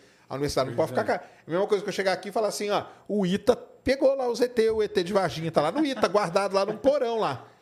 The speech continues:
Speaker 1: O ita vai vir na hora e vai falar, cara, nós não sabemos então, ou sabemos, ou não sabemos, o que quer que seja, né? Muito bem.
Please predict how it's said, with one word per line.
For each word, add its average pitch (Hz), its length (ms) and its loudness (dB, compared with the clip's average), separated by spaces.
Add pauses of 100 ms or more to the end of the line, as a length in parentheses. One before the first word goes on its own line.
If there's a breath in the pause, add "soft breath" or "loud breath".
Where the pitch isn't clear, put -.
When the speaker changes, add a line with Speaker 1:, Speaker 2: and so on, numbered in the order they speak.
(280 loud breath)
Speaker 1:
O 240 120 -4
ita 185 200 -2
vai 196 160 2
vir 190 120 -6
na 220 160 2
hora 202 160 0
e - 20 0
vai 254 80 -2
falar, 285 160 -2
cara, 165 340 -2
nós 135 160 -8
não 175 80 -14
sabemos 214 340 -4
então, 185 140 -2
ou 180 240 -4
sabemos, 180 540 -4
ou 147 80 -2
não 165 80 -10
sabemos, 170 560 -2
o 190 240 -2 (160)
que 214 100 -14
quer 214 160 -2
que 214 80 -10
seja, 113 340 -2
né? 165 180 -2 (920 soft breath)
Muito 285 240 -2
bem. - 260 0